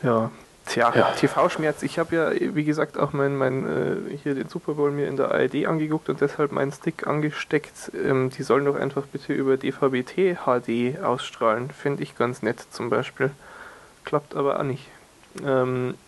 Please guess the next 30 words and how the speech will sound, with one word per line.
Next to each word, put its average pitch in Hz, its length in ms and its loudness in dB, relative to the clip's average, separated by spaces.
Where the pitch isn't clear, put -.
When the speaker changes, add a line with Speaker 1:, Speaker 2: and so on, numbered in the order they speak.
Speaker 1:
wo 170 260 2
wir 190 160 4
bei 143 240 2
H 135 160 4
D 156 220 0
sind, 160 180 0
jetzt 143 260 0
wo 135 80 0
dein 127 160 2
V 131 180 0
H 135 80 2
S-Rekorder 156 680 0
da 143 120 2
wieder 139 180 2
läuft, 139 280 0
dann 123 160 0
konnten 165 420 -2
die 151 100 -4
ja 139 140 4
gestern 139 520 0
gar 139 240 4
nicht 160 300 0
sich - 220 -4
den 131 160 0
tollen 156 360 2
Metropolis 143 800 0
in 143 260 -4
H 135 140 2
D 160 320 0
aufzeichnen. - 800 -2